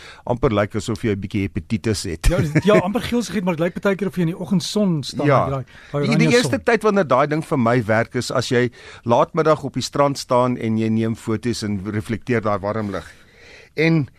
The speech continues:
Speaker 1: die laaste ding wat ek gaan, uh, wil sê is, uh, w-, hoe vertoon jy jou foto's? Kry 'n f-, 'n, 'n, 'n digitale fotoraam.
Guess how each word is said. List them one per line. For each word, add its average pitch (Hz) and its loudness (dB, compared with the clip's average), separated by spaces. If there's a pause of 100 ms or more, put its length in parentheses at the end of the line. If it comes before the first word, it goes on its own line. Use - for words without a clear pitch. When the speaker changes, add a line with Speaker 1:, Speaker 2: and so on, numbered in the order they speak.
(140)
Speaker 1:
die 135 4
laaste 131 4
ding 131 0
wat 127 -2
ek 123 -2
gaan, 123 -2
uh, 117 2
wil 113 -2
sê 113 -2 (480)
is, - -2
uh, 135 -6
w-, 107 -8
hoe 165 4
vertoon 202 0
jy 180 0
jou 151 0
foto's? - -6 (540)
Kry 214 4
'n 180 4
f-, - -16 (100)
'n, 135 2
'n, 131 -2 (100)
'n 123 -4
digitale 147 2
fotoraam. 95 -2